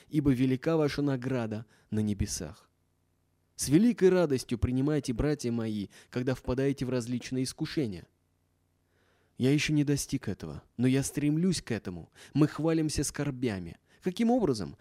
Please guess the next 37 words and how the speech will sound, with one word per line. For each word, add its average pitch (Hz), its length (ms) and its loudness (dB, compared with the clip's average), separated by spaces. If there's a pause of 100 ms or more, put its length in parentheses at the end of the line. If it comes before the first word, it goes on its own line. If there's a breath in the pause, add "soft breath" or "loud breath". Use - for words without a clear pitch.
(160 loud breath)
Я 214 180 4
могу 226 240 4
хвалиться 233 500 2
скорбями, 175 480 4
потому 165 340 2
что 165 180 2
знаю, 175 260 2
что - 140 2
любая 175 280 4
трудность 175 560 0 (200 loud breath)
представляет 170 520 0
Богу 160 280 4
возможность 175 560 4
проявить 196 560 0
себя 202 400 4
в 135 80 -4
моей 175 340 2
жизни 131 560 -2 (140)
и 190 140 2
действовать 143 640 0
в 107 60 -2
ней. 95 280 -4 (400 loud breath)
Я 170 180 6
понял, 196 300 6
что 147 160 -2
когда 165 260 0
у 170 60 2
меня 165 180 2
возникают 160 440 0
какие-то 160 400 -4
трудности 147 480 -2
или 131 100 0
проблемы, 143 640 2 (180 loud breath)
мне 151 160 2
просто 165 380 -4
нужно 139 360 0
ждать 123 520 -6